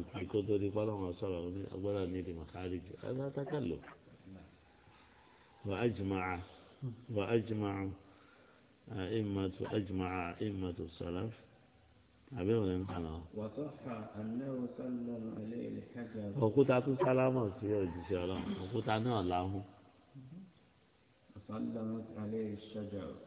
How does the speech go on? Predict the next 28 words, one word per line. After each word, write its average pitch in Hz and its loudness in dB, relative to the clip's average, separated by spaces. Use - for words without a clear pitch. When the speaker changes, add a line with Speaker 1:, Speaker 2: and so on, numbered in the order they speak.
Speaker 1:
Ẹ, 104 4
igi 110 2
náà 113 4
ló 113 4
sálámà 110 2
sí 87 -4
Ànábì 95 -2
sallallahu 78 -8
alaihi 78 -8
wasallam. - -12
Níbo 120 6
ni 110 6
ihò 101 4
mú 107 -2
igi 101 0
wá? 110 0
Bẹ́ẹ̀ 127 6
dẹ̀ 107 8
ni 107 4
a 120 8
ti 113 2
àyìn 98 6
jáde. 92 2
Àyìn 117 4
òde 92 2
sì 87 -8
ni 95 -2
ó 90 -4